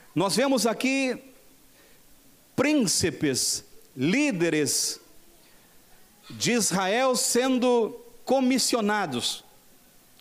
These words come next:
Eram os mais bem preparados, eram os mais importantes,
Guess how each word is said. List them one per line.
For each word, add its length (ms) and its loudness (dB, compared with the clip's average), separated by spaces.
Eram 360 0
os 320 0
mais 500 2
bem 260 0
preparados, 1000 -2
eram 340 0
os 180 0
mais 380 0
importantes, 1200 0